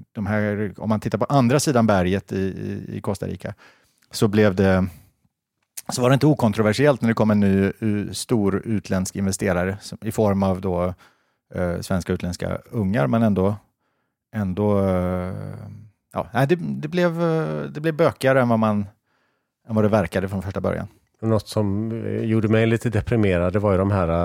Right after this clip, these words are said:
Speaker 2: eh, lurendrejerna som dök upp också.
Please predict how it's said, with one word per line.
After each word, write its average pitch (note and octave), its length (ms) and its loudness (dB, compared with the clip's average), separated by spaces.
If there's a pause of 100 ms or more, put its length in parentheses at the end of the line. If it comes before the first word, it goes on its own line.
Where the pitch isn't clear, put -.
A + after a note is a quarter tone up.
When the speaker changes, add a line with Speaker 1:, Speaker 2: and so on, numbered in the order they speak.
(760)
Speaker 2:
eh, F#2 60 -6
lurendrejerna G2 760 2
som G2+ 360 -2
dök G2 200 0
upp F2+ 200 -2
också. G2+ 380 -4